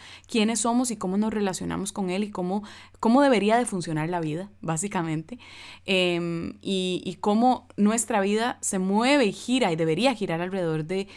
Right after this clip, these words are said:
Dios y su grandeza y su gloria. Eh, y, bueno, la psicología está buscando entender cosas sobre el ser humano, pero el problema es que se pierde en s-, en sí mismo y, eh, dispa-, di-,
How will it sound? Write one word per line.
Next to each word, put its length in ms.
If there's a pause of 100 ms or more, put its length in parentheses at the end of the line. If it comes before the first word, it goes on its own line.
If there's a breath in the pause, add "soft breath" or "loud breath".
(240 loud breath)
Dios 800 (180)
y 120
su 120
grandeza 440
y 20
su 140
gloria. 280 (500 loud breath)
Eh, 480
y, 440 (220)
bueno, 220
la 100
psicología 760 (120)
está 320
buscando 560
entender 800
cosas 280
sobre 180
el 60
ser 140
humano, 280 (460 loud breath)
pero 640 (360 soft breath)
el 180
problema 400
es 120
que 120
se 120
pierde 640
en 140
s-, 300
en 120
sí 180
mismo 480 (240)
y, 640
eh, 180
dispa-, 460
di-, 280